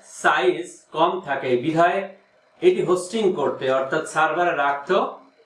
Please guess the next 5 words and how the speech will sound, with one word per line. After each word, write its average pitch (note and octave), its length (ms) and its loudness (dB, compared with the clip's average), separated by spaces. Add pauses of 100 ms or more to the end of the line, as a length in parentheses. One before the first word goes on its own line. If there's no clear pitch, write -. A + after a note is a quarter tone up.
(120)
কম E3+ 180 4 (180)
জায়গার B2+ 340 2 (360)
প্রয়োজন A#2+ 340 0 (100)
পড়ে। A#2+ 200 -2 (1400)
আর A2+ 180 0